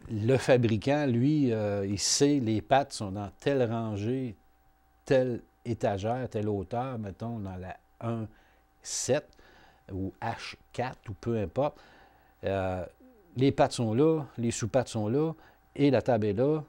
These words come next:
et tout ça est mis dans une boîte et livré, quand elle arrive chez vous, si c'est une table de salon que vous avez commandée, normalement, le livreur ne vous la mettra pas dans la cuisine s'il vous l'installe lui-même. Hmm? Il va vous la mettre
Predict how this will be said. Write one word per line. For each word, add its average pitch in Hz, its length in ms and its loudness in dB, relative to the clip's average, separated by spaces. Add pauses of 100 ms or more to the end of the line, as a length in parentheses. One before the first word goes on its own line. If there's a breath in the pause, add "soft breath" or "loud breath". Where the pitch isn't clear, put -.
(320)
et 101 80 -4
tout - 120 -8
ça 139 200 2
est 123 80 4
mis 131 140 4
dans 117 160 0
une 101 200 -2
boîte 135 320 2 (140)
et 117 120 -2
livré, 117 600 4 (420 soft breath)
quand 120 220 2
elle 113 120 4
arrive 113 220 4
chez 113 240 0
vous, 143 220 2
si - 80 -8
c'est - 280 -2
une 113 120 2
table 135 240 2
de 113 80 0
salon 131 520 0 (180)
que - 40 -6
vous 104 160 -4
avez 101 220 -2
commandée, 104 640 -2 (960 loud breath)
normalement, 147 520 4
le 139 120 2
livreur 113 500 0
ne 117 40 0
vous 104 100 -2
la 110 100 0
mettra 110 320 -4
pas 135 180 -4
dans 117 120 -2
la 113 60 -6
cuisine 110 600 -2
s'il 107 180 -4
vous 104 100 -2
l'installe 104 460 -4
lui-même. 101 400 -4 (200)
Hmm? 98 260 -8
Il 104 80 -10
va 92 60 -6
vous 90 100 -10
la 95 80 -6
mettre 104 240 -6